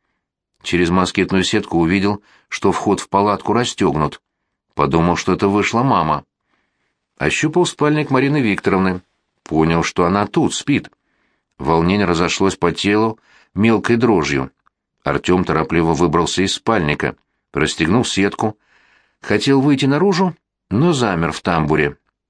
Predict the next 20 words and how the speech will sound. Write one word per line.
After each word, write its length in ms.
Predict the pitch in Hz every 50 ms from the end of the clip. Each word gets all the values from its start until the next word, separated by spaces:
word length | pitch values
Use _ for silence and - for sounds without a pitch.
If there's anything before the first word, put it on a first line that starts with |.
| _ _ _ _ _ _ _ _ _ _ _ _ _ _ _ _ _ _ _ _ _ _ -
Неожиданная 720 | - 87 87 87 90 87 73 82 98 92 92 92 95 90 82
догадка 500 | 78 90 82 85 95 101 - - 107 90
бросила 440 | 78 82 92 87 85 - 92 90
его 180 | 90 87 90 87
к 60 | -
рюкзаку. 540 | 90 95 92 95 110 117 113 - 90 65 - _ _ _ _ _ _ _ _ _ _ _ -
Верхний 520 | - 67 67 76 76 69 - - 80 76
клапан 520 | 69 - 82 87 87 87 - 98 92 92 87 _ _ _ _ _ -
открыт. 480 | - 123 131 - - 85 82 - - - _ _ _ _ _ _ _ _ _ -
Пуст. 320 | - 127 92 - - - _ _ _ _ _ _ _ _ _ _ _ _ -
Папки 360 | - 104 107 98 - - 98
с 100 | 85 -
рисунками 540 | 92 92 90 - 117 107 98 - 110 113 120
нет. 320 | 131 135 117 - - - _ _ _ _ _ _ _ _ _ _ _ _
Артём 420 | - 76 71 67 - - 98 98 90
ещё 160 | - - 90
несколько 420 | 85 87 80 - - 80 - -
секунд 440 | 76 - - 85 - 90 92 85 80
ворошил 380 | 76 82 82 82 - - 82 76
клапан, 540 | - 90 92 98 101 104 101 107 101 98